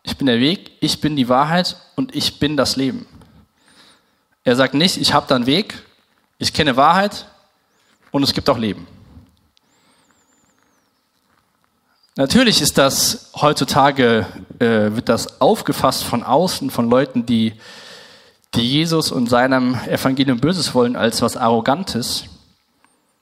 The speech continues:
Aber wir können mal in Johannes eins, Vers achtzehn, in dieser Einleitung zum Johannesevangelium, lesen, was Johannes dort über Jesus sagt, ähm,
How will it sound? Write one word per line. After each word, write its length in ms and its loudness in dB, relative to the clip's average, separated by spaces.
Aber 180 2
wir 60 2
können 220 -2
mal 80 4
in 60 0
Johannes 340 0
eins, 300 0
Vers 280 -4
achtzehn, 560 -2
in 140 -8
dieser 420 0
Einleitung 540 0
zum 260 -2
Johannesevangelium, 1040 0
lesen, 340 2
was 180 2
Johannes 400 2
dort 280 2
über 120 2
Jesus 520 0
sagt, 760 2
ähm, 380 0